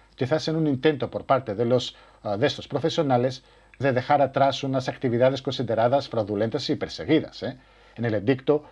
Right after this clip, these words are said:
de Diocleciano, por ejemplo, a la, hacia finales del siglo tercero, eh, se, ah, se queman los libros de alquimia precisamente para evitar fraudes.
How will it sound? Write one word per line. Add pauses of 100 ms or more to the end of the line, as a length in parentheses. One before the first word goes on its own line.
(180)
de
Diocleciano,
por
ejemplo,
a
la,
hacia
finales
del
siglo
tercero, (420)
eh,
se,
ah,
se
queman
los
libros
de
alquimia
precisamente
para
evitar (340)
fraudes.